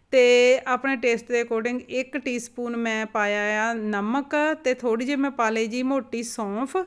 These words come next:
ਸੌਂਫ ਤੋਂ ਬਾਅਦ ਜੀ ਨਾਲ ਹੀ ਮੈਂ ਪਾਉਣੀ ਆ ਕਲੌਂਜੀ।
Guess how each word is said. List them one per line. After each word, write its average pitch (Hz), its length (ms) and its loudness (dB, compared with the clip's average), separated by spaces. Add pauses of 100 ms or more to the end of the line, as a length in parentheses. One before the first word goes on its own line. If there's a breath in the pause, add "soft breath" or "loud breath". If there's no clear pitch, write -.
(520 loud breath)
ਸੌਂਫ 277 460 -4
ਤੋਂ 349 180 -4
ਬਾਅਦ 330 260 0
ਜੀ 320 200 0
ਨਾਲ 277 300 2
ਹੀ 277 140 0
ਮੈਂ 285 160 2
ਪਾਉਣੀ 247 400 -2
ਆ 254 80 -2
ਕਲੌਂਜੀ। 240 640 0